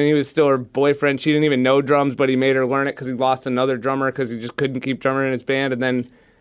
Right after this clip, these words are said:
um, they went down to South by Southwest, and she didn't even know drums, like, when they were leaving. Like, fi-, taught herself on the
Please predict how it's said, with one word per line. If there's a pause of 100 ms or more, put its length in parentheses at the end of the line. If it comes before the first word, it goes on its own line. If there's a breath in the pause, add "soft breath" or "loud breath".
(380 soft breath)
um, (300 soft breath)
they
went
down
to
South
by
Southwest,
and
she
didn't
even
know
drums,
like,
when
they
were
leaving.
Like,
fi-, (120)
taught
herself
on
the